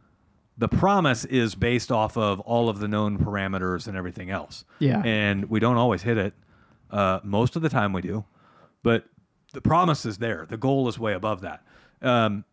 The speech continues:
Speaker 1: you know, now the gym is automatic for me. Like, I don't go a day without missing my workout. It simply does not happen.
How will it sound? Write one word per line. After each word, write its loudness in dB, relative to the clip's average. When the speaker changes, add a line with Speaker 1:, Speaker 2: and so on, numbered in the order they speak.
Speaker 1:
you 4
know, 4
now 4
the 4
gym 4
is 0
automatic 2
for -8
me. -8
Like, -8
I 0
don't 4
go 4
a 2
day 0
without 0
missing -6
my -6
workout. -8
It -8
simply 2
does 0
not -4
happen. -12